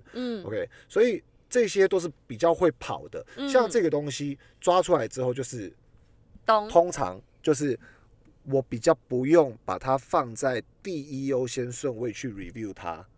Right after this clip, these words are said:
Speaker 1: 嗯，你说比较偏蓝点点偏右的。
Speaker 2: 蓝点点偏右的，因为表示说它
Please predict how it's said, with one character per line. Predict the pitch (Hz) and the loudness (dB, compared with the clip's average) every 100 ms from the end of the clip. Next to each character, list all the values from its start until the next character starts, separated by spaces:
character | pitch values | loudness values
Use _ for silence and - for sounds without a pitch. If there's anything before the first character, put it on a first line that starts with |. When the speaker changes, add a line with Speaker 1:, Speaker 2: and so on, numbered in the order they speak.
| - | -10
Speaker 1:
嗯， | 277 254 185 | -8 -8 -10
你 | 220 | -2
说 | 302 | 0
比 | 285 | 0
较 | 226 226 | 2 0
偏 | - 220 208 | 0 -4 -2
蓝 | 202 214 | -2 -2
点 | 214 | -6
点 | 180 185 | -10 -12
偏 | 220 180 | -12 -8
右 | 185 165 | -4 -4
的。 | - | -2
Speaker 2:
蓝 | 139 | 0
点 | 165 | 0
点 | 127 135 | -2 -4
偏 | 127 127 127 | -6 -6 -2
右 | 131 107 | -2 -2
的， | 85 - - | -4 -10 -4
因 | 180 | 0
为 | 190 | 0
表 | 139 | 0
示 | 139 180 | 0 2
说 | 175 175 - _ _ _ | 4 4 2 _ _ _
它 | - 185 | 2 2